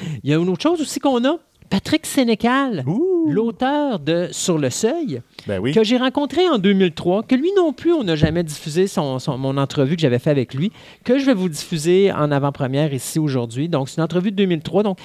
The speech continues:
Speaker 1: oui, ça fait quinze ans, mais savez-vous quoi ? C'est le Christmas Carol. On est dans le
Speaker 2: Ben
Speaker 1: passé.
Speaker 2: oui, on est directement.
Speaker 1: Et pour finir ce segment, euh, du passé,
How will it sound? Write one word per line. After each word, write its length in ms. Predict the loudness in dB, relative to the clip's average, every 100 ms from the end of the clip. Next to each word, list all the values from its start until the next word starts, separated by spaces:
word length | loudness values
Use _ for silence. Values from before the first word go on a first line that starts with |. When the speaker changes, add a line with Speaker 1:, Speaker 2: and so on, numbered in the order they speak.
| -14 -2
Speaker 1:
oui, 140 | 0
ça 160 | 2 0
fait 120 | 0
quinze 380 | 0 0 2 0
ans, 80 | 0
mais 100 | 0
savez-vous 240 | 0 -2
quoi ? 240 | 0 -2 -2 _ -6
C'est 120 | -4
le 40 |
Christmas 360 | 0 -2 -2 -4
Carol. 380 | -2 0 -2 -4 -2
On 120 | 2
est 120 | 2
dans 100 | 0
le 60 | 2
Speaker 2:
Ben 200 | 4 6
Speaker 1:
passé. 60 | 6
Speaker 2:
oui, 60 | 4
on 140 | 4 2
est 80 |
directement. 480 | -2 -2 -2 0 -4 -6 -14 -14 -2
Speaker 1:
Et 260 | 0 0 0
pour 140 | -4
finir 460 | -2 -2 0 2 0
ce 160 | 0
segment, 720 | -2 0 0 0 0 2 2 0
euh, 680 | 0 2 2 2 2 0 -4
du 160 | -4 -2
passé, 520 | 2 0 0 -2